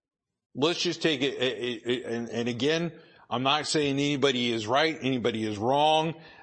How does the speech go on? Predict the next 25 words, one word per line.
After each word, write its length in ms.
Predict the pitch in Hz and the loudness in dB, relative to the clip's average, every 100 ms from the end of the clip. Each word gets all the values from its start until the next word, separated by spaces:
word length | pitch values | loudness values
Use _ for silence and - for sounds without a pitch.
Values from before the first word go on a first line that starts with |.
| - | 0
uh, 240 | 117 113 | 0 2
i-, 220 | 117 120 - | -2 -4 -2
i-, 440 | 117 107 110 110 107 | -4 -4 -6 -4 -6
as 100 | - | -4
far 300 | 127 123 117 | 0 2 0
as, 320 | 113 - 117 | -2 -6 -6
you 100 | 113 | -4
know, 160 | 95 | -4
who's 260 | 90 151 123 | -4 -2 -2
associated 680 | 113 143 143 - 147 139 139 | -2 0 -2 -2 -2 -2 -2
with 240 | 139 139 | -2 -2
not 340 | 147 139 139 - - - | 0 0 -2 -10 -20 -6
this, 160 | 135 139 127 | -2 -2 0
this 180 | 127 - | -2 -2
person, 420 | 139 120 143 123 | -4 -2 -4 -2
but 120 | 123 | -2
you 120 | 120 | -2
take 220 | 120 151 | 0 0
that 220 | 147 135 123 | 2 2 2
guy 220 | 131 131 | 2 2
Epstein 760 | 120 135 - - 160 156 165 | 0 -2 -4 -4 -2 0 -2
and 180 | 131 113 | -2 0
what 160 | 113 104 | 0 0
he 220 | 151 147 | -2 -2
did 440 | 131 143 160 170 | 0 0 0 -4